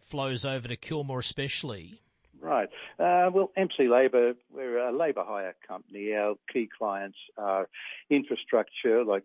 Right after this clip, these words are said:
Speaker 2: the Metro Tunnel and those types of, uh, big jobs that are happening,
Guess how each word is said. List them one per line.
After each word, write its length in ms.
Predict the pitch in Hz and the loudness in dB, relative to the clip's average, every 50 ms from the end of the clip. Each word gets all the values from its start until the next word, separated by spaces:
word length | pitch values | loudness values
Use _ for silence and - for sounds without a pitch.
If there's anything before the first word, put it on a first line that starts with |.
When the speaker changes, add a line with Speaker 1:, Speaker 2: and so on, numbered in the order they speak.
| _ | _
Speaker 2:
the 60 | _ | _
Metro 380 | 101 98 101 98 - 107 98 92 _ - | -6 -6 -6 -6 -4 -8 -8 -8 _ -10
Tunnel 300 | - 101 98 95 95 98 | -12 -12 -12 -10 -10 -10
and 100 | 87 87 | -8 -4
those 160 | 95 95 95 - - - | -4 -4 -4 -4 -4 0
types 260 | 104 98 98 _ - - - | 0 0 0 _ -10 -8 -8
of, 100 | 98 87 _ | -8 -8 _
uh, 120 | - 92 90 _ _ | -4 -6 -6 _ _
big 140 | 110 107 - _ - | -4 -4 -4 _ 0
jobs 220 | 110 101 98 _ - - | 2 2 2 _ -2 -2
that 100 | 101 92 | -2 0
are 60 | 90 | 2
happening, 360 | 101 110 107 117 120 117 117 | 2 2 2 2 -2 -4 -4